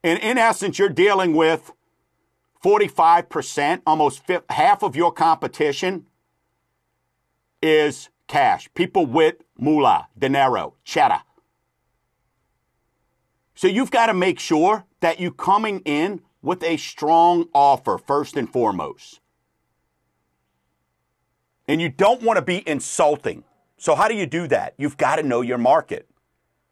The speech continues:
Don't look at what's going on if you're looking in, you know, Gulfport.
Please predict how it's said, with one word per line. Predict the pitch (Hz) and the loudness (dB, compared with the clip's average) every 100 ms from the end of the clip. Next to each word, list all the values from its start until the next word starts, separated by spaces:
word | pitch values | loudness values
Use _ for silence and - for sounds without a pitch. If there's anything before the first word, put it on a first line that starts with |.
| _ _ _ _ _ _ _ _ _ | _ _ _ _ _ _ _ _ _
Don't | 170 226 262 | 0 0 2
look | 262 262 | -2 0
at | 226 | 0
what's | 165 185 185 | 2 -2 -2
going | - 190 175 160 | 0 2 2 2
on | 160 180 160 135 - _ | 2 4 2 0 -8 _
if | 165 165 | -4 0
you're | 165 156 | 0 2
looking | 214 214 214 202 | 0 0 -4 -2
in, | 185 175 165 156 151 127 - _ _ _ _ _ _ _ _ _ | 0 0 2 2 0 -4 -10 _ _ _ _ _ _ _ _ _
you | 160 | 0
know, | 156 131 123 | 2 0 0
Gulfport. | 151 170 196 - 139 104 113 | 2 4 2 0 0 0 -2